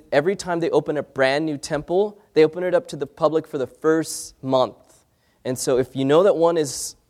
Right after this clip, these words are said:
they're building one, get in line. Make sure you can get, uh, uh, get a chance to go through those temples.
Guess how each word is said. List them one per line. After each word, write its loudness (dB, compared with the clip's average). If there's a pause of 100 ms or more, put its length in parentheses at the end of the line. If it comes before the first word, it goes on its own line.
they're 2
building 2
one, 2 (380)
get 6
in -2
line. 2
Make -2
sure 4
you 0
can -8
get, 2 (300)
uh, -8
uh, 0 (280)
get 4
a -4
chance -4
to -10
go 4
through -4
those -6
temples. -8